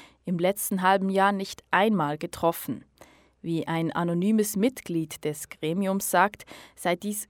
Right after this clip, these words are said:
klares Kalkül des Vorsitzenden und Klimawandelleugners Scott Pruitt. Dieser wolle sich erst wieder eine ExpertInnenmeinung einholen, wenn er genügend Posten mit eigenen Leuten besetzt habe.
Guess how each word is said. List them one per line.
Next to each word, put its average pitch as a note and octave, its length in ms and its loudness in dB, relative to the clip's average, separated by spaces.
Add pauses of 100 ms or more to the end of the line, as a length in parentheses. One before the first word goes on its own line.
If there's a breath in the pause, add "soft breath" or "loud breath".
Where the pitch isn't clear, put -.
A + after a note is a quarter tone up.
klares G#3 540 2
Kalkül G3 580 -2
des E3 240 -6
Vorsitzenden E3+ 800 -2
und D3+ 340 -8
Klimawandelleugners F#3+ 1300 0
Scott - 440 -8
Pruitt. - 400 -4 (540 soft breath)
Dieser F#3 260 0
wolle F#3+ 180 8
sich G#3 280 -6
erst G#3+ 260 4
wieder A3+ 220 4
eine G3 220 2
ExpertInnenmeinung E3+ 1200 -2
einholen, F#3+ 640 -2 (300 loud breath)
wenn E3+ 120 -4
er E3 80 -4
genügend A3 460 2
Posten D#3+ 420 -2
mit F#3+ 200 0 (100)
eigenen F3+ 420 2
Leuten D3+ 380 -4
besetzt - 480 -8
habe. D3+ 300 -6